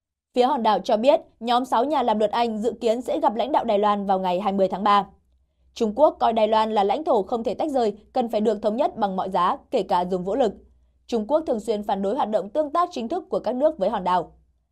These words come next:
Thông báo của Đại sứ quán Trung Quốc tại London cáo buộc chuyến thăm của các nghị sĩ Anh can thiệp thô bạo vào công việc nội bộ của Trung Quốc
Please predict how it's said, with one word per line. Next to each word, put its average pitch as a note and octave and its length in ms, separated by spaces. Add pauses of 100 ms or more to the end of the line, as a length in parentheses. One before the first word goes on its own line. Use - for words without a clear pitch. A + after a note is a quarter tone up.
(200)
Thông A3+ 160
báo G3+ 160
của C4 120
Đại G#3 140
sứ G#3+ 120
quán A3 220
Trung A3+ 160
Quốc D#4+ 260
tại C4+ 140
London G#3+ 440
cáo G#3 140
buộc B3 240
chuyến A#3 200
thăm B3+ 200
của G3 100
các D#4+ 180
nghị C#4 140
sĩ - 140
Anh A#3+ 240 (220)
can D#4+ 180
thiệp B3+ 240
thô A#3 120
bạo G3+ 260
vào G3+ 200
công D#4 220
việc A#3 140
nội G3+ 160
bộ G3+ 200
của G3 140
Trung G3+ 220
Quốc F#4 220